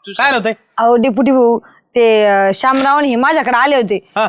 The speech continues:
Speaker 3: त्यांना कोणाला तरी ना दहा हजार रुपये टाकायचे होते ऑनलाइन आणि त्यांच्याकडे कॅश होती.
Speaker 2: बर.
Speaker 3: त्यांच्या अकाउंटला पैसे नव्हते. ते मला म्हणे की, "तेवढं द्या," म्हणे, "द्या, ऑनलाइन टाकून तुम्हाला लगेच कॅश देत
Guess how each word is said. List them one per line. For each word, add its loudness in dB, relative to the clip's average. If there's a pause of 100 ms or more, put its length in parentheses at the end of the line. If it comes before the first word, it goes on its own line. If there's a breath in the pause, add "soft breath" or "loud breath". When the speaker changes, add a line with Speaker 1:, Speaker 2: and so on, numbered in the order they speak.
(140)
Speaker 3:
त्यांना 0
कोणाला 0
तरी 0
ना 0
दहा 2
हजार 2
रुपये 0
टाकायचे 0
होते -4
ऑनलाइन 2
आणि 0
त्यांच्याकडे 0
कॅश 0
होती. -4 (160)
Speaker 2:
बर. -2
Speaker 3:
त्यांच्या -2
अकाउंटला 0
पैसे 0
नव्हते. 0
ते 0
मला 2
म्हणे 2 (420 loud breath)
की, 0
"तेवढं 0
द्या," 4
म्हणे, 0
"द्या, 2
ऑनलाइन 0
टाकून 0
तुम्हाला 2
लगेच -2
कॅश 2
देत -2